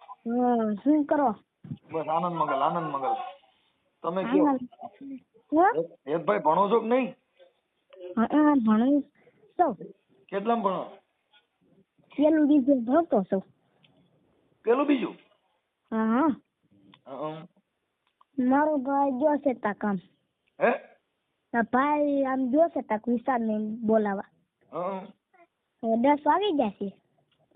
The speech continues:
Speaker 2: હા. તમે
Speaker 1: એક ફોન
Speaker 2: મને
Speaker 1: હમણાં લીધો છે.
Speaker 2: તમે શેના માટે ફોન કર્યો મને?
Speaker 1: એક રેકોર્ડિંગ તમારે ઉતારવું હતું મારે.
Speaker 2: કોમેન્ટમાં?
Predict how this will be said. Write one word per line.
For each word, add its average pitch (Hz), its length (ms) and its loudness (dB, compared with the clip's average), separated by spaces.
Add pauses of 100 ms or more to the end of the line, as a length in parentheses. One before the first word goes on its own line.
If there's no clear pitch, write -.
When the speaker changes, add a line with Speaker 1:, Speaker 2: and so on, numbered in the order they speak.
(720)
Speaker 2:
હા. 151 420 -8 (1300)
તમે 165 200 -6
Speaker 1:
એક 254 180 0 (520)
ફોન 277 160 2
Speaker 2:
મને 233 120 0
Speaker 1:
હમણાં 262 200 2
લીધો 220 360 -2
છે. 196 260 -8 (1300)
Speaker 2:
તમે 143 140 -12
શેના 220 240 -2
માટે 240 180 0
ફોન 185 220 -2
કર્યો 151 160 -4
મને? 120 180 -10 (1800)
Speaker 1:
એક 349 60 -4 (100)
રેકોર્ડિંગ 269 640 2
તમારે 262 440 2
ઉતારવું 220 440 -2
હતું 208 200 -4
મારે. 196 240 -2 (1040)
Speaker 2:
કોમેન્ટમાં? 240 500 0